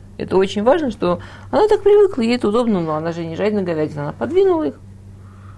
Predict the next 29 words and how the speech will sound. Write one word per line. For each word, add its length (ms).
вправо, 480
потому 220
что 120
ей 140
так 160
удобно. 400
Теория 320
его 300
заключалась 500
в 120
том, 160
что 200
м-, 80
мужчину 380
надо 220
уважать, 460
И 60
если 320
она 180
подвинула 420
их 100
вправо, 360
а 60
не 100
влево, 300
это, 220
в 60
принципе, 420
показывает, 540